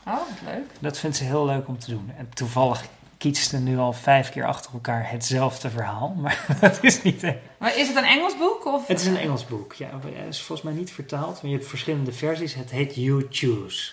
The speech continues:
Speaker 2: Maar dat hoeft dus ook niet, in, want het zijn gewoon plaatjes. En,
Speaker 1: Ja.
Speaker 2: eh, ja, dus ze hoeft, eh, ze maakt zelf haar eigen verhaal.
Speaker 1: Leuk. Mijn grootste opvoedblunder is?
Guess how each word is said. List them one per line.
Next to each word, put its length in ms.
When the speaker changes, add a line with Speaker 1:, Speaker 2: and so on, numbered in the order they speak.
Speaker 2:
Maar 140
dat 160
hoeft 240
dus 140
ook 100
niet, 200
in, 180
want 160
het 160
zijn 160
gewoon 180
plaatjes. 760
En, 140
Speaker 1:
Ja. 120
Speaker 2:
eh, 60
ja, 180
dus 180
ze 80
hoeft, 280
eh, 160
ze 120
maakt 240
zelf 300
haar 80
eigen 300
verhaal. 400
Speaker 1:
Leuk. 380
Mijn 240
grootste 480
opvoedblunder 800
is? 480